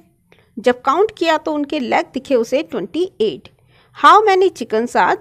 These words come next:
there? तो बताइए वहाँ पर कितने चिकन्स हैं। तो बच्चों आप जानते हैं कि चिकन्स के लेग होते हैं टू। अब जब ट्वेंटी एट लेग्स हैं तो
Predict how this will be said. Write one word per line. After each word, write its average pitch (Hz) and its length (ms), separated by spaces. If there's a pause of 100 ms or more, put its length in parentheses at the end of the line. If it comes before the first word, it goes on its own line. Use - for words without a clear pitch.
there? 220 220
तो - 160
बताइए 320 400
वहाँ 240 260
पर 254 80
कितने 254 360
चिकन्स 208 500
हैं। - 140 (1200)
तो 359 60
बच्चों 349 320
आप 370 160
जानते 220 360
हैं 320 120
कि 339 120
चिकन्स 226 420
के 285 120
लेग 226 280
होते 262 280
हैं 285 160 (440)
टू। 349 100 (800)
अब 339 300
जब 359 180
ट्वेंटी 240 300
एट 330 200
लेग्स 330 320
हैं 330 180 (520)
तो 339 100